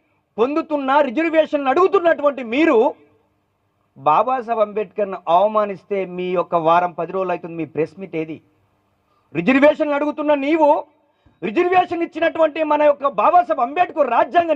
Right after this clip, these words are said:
నిర్మాతను విమర్శిస్తే నువ్వు మాట్లాడంటే మాట్లాడతలేవు కదా. రిజర్వేషన్లు అడిగే హక్కు నీకు ఉందా అని అడగాల్సినటువంటి అవసరం ఉంది. రిజర్వేషన్లు అడిగే హక్కు నీకు లేదు. ఈరోజు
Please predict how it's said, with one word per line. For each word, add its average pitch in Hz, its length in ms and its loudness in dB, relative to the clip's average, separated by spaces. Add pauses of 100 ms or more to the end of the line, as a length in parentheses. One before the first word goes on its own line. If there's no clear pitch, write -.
నిర్మాతను 349 480 0
విమర్శిస్తే 349 500 2 (440)
నువ్వు 226 160 -6 (100)
మాట్లాడంటే 254 440 -2 (120)
మాట్లాడతలేవు 240 560 -2
కదా. 185 140 2 (400)
రిజర్వేషన్లు 226 560 0
అడిగే 202 220 2
హక్కు 226 260 -2
నీకు 247 200 -4
ఉందా 262 200 4
అని 277 140 0
అడగాల్సినటువంటి 285 580 2
అవసరం 349 300 0
ఉంది. 294 160 -4 (1900)
రిజర్వేషన్లు 226 640 -2
అడిగే 202 220 0
హక్కు 196 260 0
నీకు 190 220 -6
లేదు. 185 260 -2 (920)
ఈరోజు 196 360 0